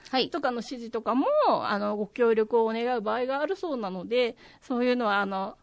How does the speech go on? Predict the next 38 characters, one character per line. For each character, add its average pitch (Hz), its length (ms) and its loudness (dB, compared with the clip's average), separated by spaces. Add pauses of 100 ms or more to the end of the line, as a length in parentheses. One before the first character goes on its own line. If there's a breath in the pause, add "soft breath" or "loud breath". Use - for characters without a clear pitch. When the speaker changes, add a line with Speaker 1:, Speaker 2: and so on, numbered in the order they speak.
Speaker 2:
他 254 240 6
の 247 60 4
指 262 100 0
示 277 180 -4
も 226 380 -4
そ 254 140 -2
う 254 40 -2
な 226 100 -4
ん 220 60 -8
で 233 80 -6
す - 100 -14
け 330 120 -8
ど、 440 160 -4
会 240 280 0
場 226 180 0
の 220 120 -4
ス - 60 -18
タ 277 140 0
ッ - 20 -4
フ 269 160 -4
の 240 60 0
指 240 100 -8
示 294 180 -2
に 330 240 0 (260 soft breath)
ご 233 100 -4
協 226 280 0
力 208 240 -6
い 202 80 -8
た 254 80 -4
だ 330 140 -2
け 403 100 -2
る 403 100 2
と - 220 -2 (260)
助 - 220 -14
か 190 80 -4
る 214 60 -8
か - 100 -14
な、 226 220 0